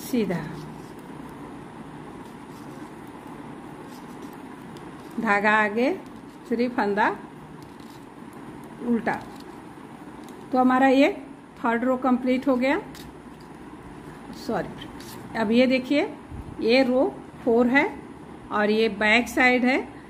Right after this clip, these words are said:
Same आपको second row की ही तरह repeat करना है।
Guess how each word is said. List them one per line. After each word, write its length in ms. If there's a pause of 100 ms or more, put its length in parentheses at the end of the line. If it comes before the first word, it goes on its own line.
(140)
Same 360
आपको 320
second 460
row 140
की 180
ही 140
तरह 280
repeat 340
करना 300
है। 140